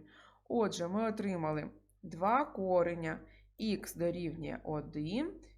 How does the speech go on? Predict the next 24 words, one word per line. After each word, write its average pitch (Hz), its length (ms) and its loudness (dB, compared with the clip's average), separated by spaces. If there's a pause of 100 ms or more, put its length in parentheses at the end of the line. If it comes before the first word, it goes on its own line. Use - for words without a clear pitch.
і 175 380 -2
х 311 140 -4
дорівнює 185 580 -2
мінус 185 500 -2
два. 147 280 -4 (380)
Що 339 240 0
ми 302 100 2
тут 247 120 -6
використовували? 175 840 -2
І 196 40 -2
ще 190 280 0
раз, 151 180 0
да, 254 160 4
правило, 269 580 2
що 185 320 0 (380)
добуток 233 800 4
дорівнює 165 600 0
нулю, 254 580 0 (320)
коли 220 560 4
один 175 480 0
із 180 200 -2
множників 294 960 0
дорівнює 208 720 0
нулю. 180 500 -2